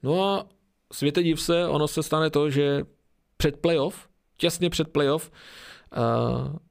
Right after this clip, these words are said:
přijde zpráva, že Zach Kassian z osobních důvodů opouští Spartu a vrací se, eh, do zámoří.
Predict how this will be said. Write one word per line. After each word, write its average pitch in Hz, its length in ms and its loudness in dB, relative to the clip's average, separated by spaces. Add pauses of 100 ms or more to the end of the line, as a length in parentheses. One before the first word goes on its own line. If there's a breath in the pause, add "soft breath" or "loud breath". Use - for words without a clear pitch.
(680)
přijde 139 260 0
zpráva, 131 580 0
že 123 200 0
Zach 120 160 -2
Kassian 123 540 -2 (160)
z - 100 -8
osobních 135 360 -4
důvodů 123 420 0 (580 soft breath)
opouští 117 560 0
Spartu 117 380 -2
a 110 40 2
vrací 110 260 -2
se, 110 240 -2
eh, 113 460 -8
do 113 100 -4
zámoří. 110 460 -4